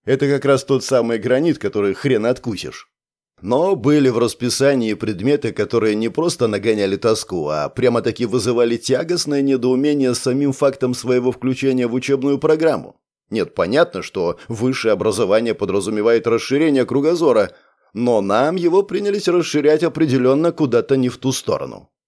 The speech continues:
Историю мировых религий читали в огромной аудитории всему потоку сразу.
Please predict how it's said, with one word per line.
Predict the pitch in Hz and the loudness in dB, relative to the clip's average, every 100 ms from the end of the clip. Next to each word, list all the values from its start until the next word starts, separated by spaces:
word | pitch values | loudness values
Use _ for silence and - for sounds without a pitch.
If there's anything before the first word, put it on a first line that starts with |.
| _ _ - | _ _ -4
Историю | 120 120 - 135 127 117 | -2 -2 0 2 2 2
мировых | 117 120 120 120 117 | 4 4 4 0 0
религий | 117 147 135 98 | 2 2 0 -4
читали | - 110 139 147 | -4 -2 2 2
в | 123 | 2
огромной | 127 117 139 127 117 | 0 2 2 2 0
аудитории | 110 113 123 147 139 123 | 0 -2 0 2 2 0
всему | 90 123 160 | -4 -4 -2
потоку | 170 151 156 147 139 | 0 0 0 -2 -2
сразу. | 147 139 113 64 - | 2 2 2 -2 -14